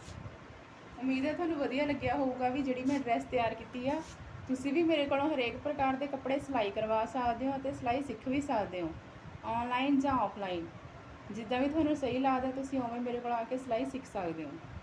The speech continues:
ਤੇ ਸਿਲਾਈ ਸਿੱਖਣ ਲਈ ਅਤੇ ਹਰੇਕ ਪ੍ਰਕਾਰ ਦੇ ਕੱਪੜੇ ਸਿਲਾਈ ਕਰਵਾਉਣ ਲਈ,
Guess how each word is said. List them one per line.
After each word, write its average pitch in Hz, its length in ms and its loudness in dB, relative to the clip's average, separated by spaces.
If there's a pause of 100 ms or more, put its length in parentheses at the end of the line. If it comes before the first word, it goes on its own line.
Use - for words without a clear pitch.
(360)
ਤੇ 220 180 2
ਸਿਲਾਈ 233 320 2
ਸਿੱਖਣ 233 420 -2
ਲਈ 254 280 0
ਅਤੇ 262 340 6
ਹਰੇਕ 247 340 0
ਪ੍ਰਕਾਰ 247 380 0
ਦੇ 247 140 0
ਕੱਪੜੇ 254 320 -2
ਸਿਲਾਈ 233 280 0
ਕਰਵਾਉਣ 196 460 -4
ਲਈ, 233 260 -2